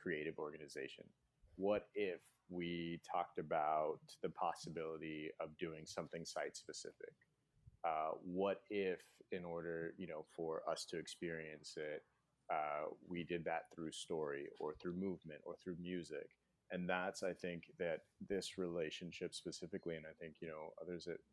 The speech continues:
I've been involved with have, have had that as the base. And River L A has been really great. Uh, you know, uh, Michael mentioned in, in being open and having that trust and really being able to see beyond,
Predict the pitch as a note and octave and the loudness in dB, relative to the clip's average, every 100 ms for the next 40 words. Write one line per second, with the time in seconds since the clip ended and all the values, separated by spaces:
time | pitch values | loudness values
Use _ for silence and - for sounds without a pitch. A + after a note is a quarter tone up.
0 | - - E2 E2 F#2 C3 A2 F#2 D#2+ E2+ | -10 -10 -8 0 2 2 0 -6 -6 -8
1 | D2+ _ _ _ - - - - - - | -8 _ _ _ -20 -20 -12 -10 -8 0
2 | G2 F#2 E2+ F2 D#2 D2+ D#2 D2 - D#2 | 4 6 4 2 0 -2 -4 -4 -8 -2
3 | D#2 D2+ - - - - - - F2 E2+ | -2 -2 -6 -14 -16 -16 -14 0 2 2
4 | F2 F#2+ F2+ E2 D#2+ E2+ E2+ E2+ D#2+ E2 | 4 8 8 6 2 -2 0 0 -2 2
5 | E2 E2 E2+ - F2 E2 - F2+ E2 - | 2 2 -2 -8 -8 -6 -4 -4 -6 -12
6 | _ F2 E2 D#2+ E2 F2 E2 - E2 E2 | _ -6 -4 -2 -2 -2 -2 -2 -4 -4
7 | F2 F2 E2+ E2 E2+ _ _ F2+ F2 F2+ | -6 -8 -10 -14 -18 _ _ -2 0 0
8 | E2+ F2+ - E2 E2 E2 E2+ - E2+ D#2+ | 0 -2 0 -4 -4 -10 -8 -2 0 0
9 | F2 E2 D#2+ - - F2 - - - _ | -4 -4 -6 -4 2 4 2 -4 -14 _
10 | - _ _ - F2+ F2 F2 E2+ E2+ D#2+ | -20 _ _ -2 -2 0 0 2 0 0
11 | E2+ E2 E2 E2+ - F2 - F2+ F2 E2 | 0 0 0 0 -2 -4 -2 0 2 2
12 | F2 E2 E2 E2 D#2+ D#2 | 2 4 6 6 4 0